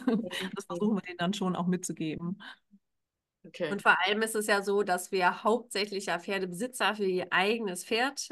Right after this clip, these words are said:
Speaker 3: ähm, ausbilden sozusagen. Das heißt, die, ähm, sind ja auch regelmäßig da dran. Also das heißt, eine Zange oder irgendwas braucht man im Normalfall nicht. Wenn man dann irgendwann mal sagt, "Ich gönn mir einen Bock", aber da muss man eben auch überlegen, äh, weil so ein Hufbock kostet ja auch ein bisschen was,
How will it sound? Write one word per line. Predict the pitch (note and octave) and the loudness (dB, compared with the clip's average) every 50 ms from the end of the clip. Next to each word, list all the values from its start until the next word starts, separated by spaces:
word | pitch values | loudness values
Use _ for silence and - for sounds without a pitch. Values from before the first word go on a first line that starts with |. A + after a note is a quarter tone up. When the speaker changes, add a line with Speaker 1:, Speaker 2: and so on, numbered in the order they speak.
| - - | -4 0
Speaker 3:
ähm, | A3 A3 A3 A3 G#3+ A3+ A3+ A3+ - _ | 2 2 4 2 0 -2 -6 -10 -6 _
ausbilden | - A3 B3+ C4 C4 - - B3+ B3 B3 B3+ B3 A#3+ | 0 2 2 2 -2 -2 0 2 2 2 2 0 0
sozusagen. | G#3+ A3 G#3+ A3 - A#3+ G3 G#3 G#3 G3+ G#3+ A3 A3+ A#3 A#3 A3+ | -2 -4 -4 -4 -6 -2 2 4 6 6 6 4 2 0 -2 -4
Das | G3 F#3 - - | -4 -6 -2 0
heißt, | F#3+ F#3 F#3+ G3+ G#3 - - | 0 0 0 -2 -4 -6 -6
die, | F#3+ F#3 F#3 F#3 F3 - - - _ - - | -4 -2 0 0 -2 -4 -8 -16 _ -6 -4
ähm, | F#3 F#3 F3+ F3 F#3 F#3 F#3 - _ _ _ - | -2 -2 -2 -2 -4 -6 -8 -12 _ _ _ -2
sind | F#3 G3+ A#3 A#3 A#3 | 0 0 0 2 2
ja | A#3 G3 - - | 2 4 4 4
auch | F#3 F3+ | 2 2
regelmäßig | F#3 G3+ G#3+ A#3 A3+ A3+ G#3+ G#3 G3+ G3+ G#3 G#3 G#3+ G#3+ | 2 2 2 2 2 2 2 2 2 2 0 -4 -4 -4
da | - - | -4 -4
dran. | - - - F#3 G#3 A3+ B3 | 0 4 6 6 6 4 2
Also | A3+ - F#3+ F3+ F#3 | 0 0 0 0 2
das | |
heißt, | G3+ F3 F3+ G#3 | 2 4 4 2
eine | G#3 G3 F#3+ | 0 -2 -2
Zange | G3 - - G#3 A3+ A#3+ A#3 A3 | -4 -4 -2 0 2 2 2 2
oder | G3+ G#3 G3+ E3 | 4 2 2 2
irgendwas | F3+ G3 G#3+ G3+ F#3+ G3+ G3+ - - - - - - - _ | 2 2 4 2 2 2 0 -8 -18 -18 -18 -18 -20 -4 _
braucht | - F3 F3 F3+ | 2 4 4 4
man | G#3+ G3 F#3+ | 4 2 2
im | F#3 F#3+ | 2 2
Normalfall | F#3 F#3 F#3 F3+ F3 F3 F#3 F#3 - F3 E3+ | 2 4 6 8 8 6 6 4 -2 -2 -2
nicht. | F#3 A3 B3+ B3+ - | 0 0 0 -2 -2
Wenn | F3+ F3 | -2 2
man | F3+ F#3+ F#3 | 2 4 4
dann | F#3 F#3+ | 2 2
irgendwann | - - A#3 C4 C4+ A#3 F#3+ F#3 | 4 4 6 6 6 4 4 2
mal | G3 G3+ | 2 2
sagt, | G3 F#3 - - - G3+ F#3 - _ | 2 2 0 0 -2 -6 -6 -8 _
"Ich | - F#3+ - | -12 -4 2
gönn | - G#3+ G#3+ C4 | 4 4 4 4
mir | G#3 | 4
einen | G3 F#3+ G3 | 2 6 6
Bock", | A#3 C4 - - | 6 6 6 6
aber | F3 F#3+ F#3 | 8 8 8
da | F#3+ | 8
muss | A3+ G#3 G#3 | 4 2 0
man | - G3+ F#3+ | 0 2 2
eben | F3+ E3 E3 | 2 4 6
auch | F#3+ C4 C4 | 6 6 6
überlegen, | G#3+ F#3+ F#3+ F#3 F#3+ G3+ G#3+ G#3+ G#3+ G#3 G#3 - | 6 6 6 6 6 4 4 4 0 -2 -4 -2
äh, | - F#3 G3 F#3+ F3+ | -2 0 0 2 0
weil | F3+ F3+ F3+ | 0 -2 -2
so | F#3+ | -4
ein | F#3+ | -4
Hufbock | G#3+ G#3 G#3 - F#3 F3+ | -4 -6 -4 -6 -6 -4
kostet | - G3+ G3 G3+ F#3+ F3+ | -4 -4 -6 -6 -6 -4
ja | G3+ - - G3+ | -2 0 0 0
auch | G#3+ | -2
ein | A3 | -4
bisschen | G3+ G#3 - G#3+ G3 | -4 -4 -2 -2 0
was, | F#3+ F#3+ G3 | 0 0 -2